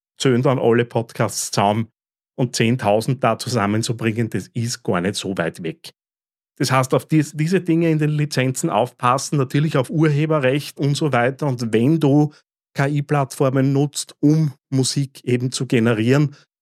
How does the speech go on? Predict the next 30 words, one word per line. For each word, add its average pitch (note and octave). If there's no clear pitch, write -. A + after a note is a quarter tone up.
auch A#2+
da G#2+
hineinschauen, A2
was G2+
darfst G#2+
du C3
damit B2
tun B2+
und A#2
was A2
darfst G#2+
du A#2+
nicht C3
damit G2
tun. C#3
Ganz B2
wesentlich, A#2+
weil A#2
natürlich A#2+
solche A#2
Dinge G#2+
dann F#2+
auch F#2
teuer B2+
werden A2
könnten, -
wenn G#2
das F#2
für -
die E2+